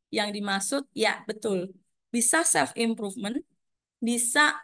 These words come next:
improvement yang kita lakukan dengan kita berguru, dengan kita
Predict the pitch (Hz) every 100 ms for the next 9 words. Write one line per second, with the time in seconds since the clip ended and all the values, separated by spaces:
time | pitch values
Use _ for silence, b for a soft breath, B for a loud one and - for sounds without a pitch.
0 | 285 262 269 330 - 277 233 277 302 240
1 | 220 233 240 247 240 240 294 294 220 196
2 | 330 - b b b - 240 254 285 302
3 | 294 285 254 - 247 - - _ _ _
4 | _ _ - 226 202 247 240 196 185 190
5 | _ _ - 226 240 247 247 254 269 277